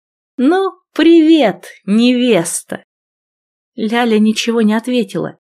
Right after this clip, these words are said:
да и не успела бы, потому что бродяга не был настроен на разговор.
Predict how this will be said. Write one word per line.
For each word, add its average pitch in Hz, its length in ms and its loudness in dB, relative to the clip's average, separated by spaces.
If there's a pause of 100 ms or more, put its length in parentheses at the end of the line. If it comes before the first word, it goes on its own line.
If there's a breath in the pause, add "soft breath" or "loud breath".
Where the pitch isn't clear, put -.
(240)
да 180 180 -2
и 277 100 2
не 285 120 4
успела 294 600 2
бы, - 220 -6 (400)
потому 220 320 0
что 233 240 -2
бродяга 220 840 -2
не 226 340 2
был 165 220 2
настроен 175 880 -2
на 190 220 4
разговор. 196 680 -2